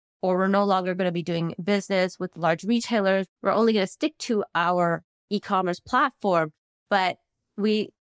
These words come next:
changed our mindset to say, "Hey, things happen. Let's go ahead. Let's move forward. Let's try this out.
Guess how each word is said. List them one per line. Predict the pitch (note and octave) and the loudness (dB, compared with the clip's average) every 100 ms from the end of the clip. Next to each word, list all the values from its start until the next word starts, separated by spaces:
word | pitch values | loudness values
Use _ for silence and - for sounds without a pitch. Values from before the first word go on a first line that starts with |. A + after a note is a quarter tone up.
| _ | _
changed | - C4 C4+ C4+ - | -4 0 2 0 0
our | G#3+ | -2
mindset | G#3 F#3+ F#3+ F#3+ | 0 0 -2 -6
to | - F#3 | -6 -8
say, | - F3 E3+ - _ _ | -2 -2 -2 -8 _ _
"Hey, | - B3+ A#3+ A#3 A#3+ - _ _ _ | -2 2 2 2 0 -6 _ _ _
things | C#4+ D4 - | 0 0 0
happen. | A#3+ G3 - G3 F#3+ G3 - _ _ | 0 0 0 0 0 -2 -8 _ _
Let's | - F#3+ A3 A#3+ - | -8 -2 -2 -2 -4
go | B3 B3 | 0 0
ahead. | A#3+ A3 F#3+ F3+ | 0 0 0 0
Let's | G3 - | -2 2
move | A#3+ C4 | 2 2
forward. | - G3+ F#3 | 0 0 0
Let's | F3+ G3 | 0 -4
try | - - A#3 B3 | -8 -2 0 0
this | C4 - - | -2 -6 -6
out. | F#3 F3+ F3 | 0 0 0